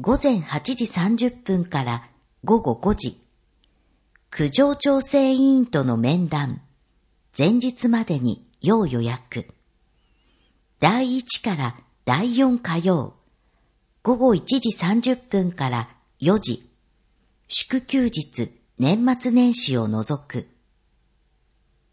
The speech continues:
と、国の行政機関などへの意見、要望。都政への意見、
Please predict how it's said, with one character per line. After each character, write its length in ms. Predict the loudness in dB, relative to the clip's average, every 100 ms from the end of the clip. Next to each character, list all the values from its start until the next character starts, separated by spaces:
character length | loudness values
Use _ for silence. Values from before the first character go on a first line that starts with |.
| _ _ _ _ _ _ _ _ _ _ _ _ _ _ _ _ _ _ _ _ _ _ _ 0
と、 220 | 0 0 -6 _ _ _ _
国 340 | -2 0 2 2
の 180 | 2
行 180 | 2 0
政 360 | 0 -2 -2 -2
機 160 | -6
関 280 | -4 -2 0
な 140 | -2 -2
ど 120 | 0
へ 140 | 0
の 260 | -2 -4 -6 _ _ -4
意 140 | -4
見、 400 | 0 0 0 -4 -12 _
要 320 | 0 2 0
望。 440 | 0 -2 -2 -6 -10 _ _ _ _ _ _ _ _ _ _ _ _
都 100 | -2
政 440 | 0 0 0 0
へ 20 | 0
の 180 | 0
意 140 | -2 -4
見、 400 | -2 -2 -4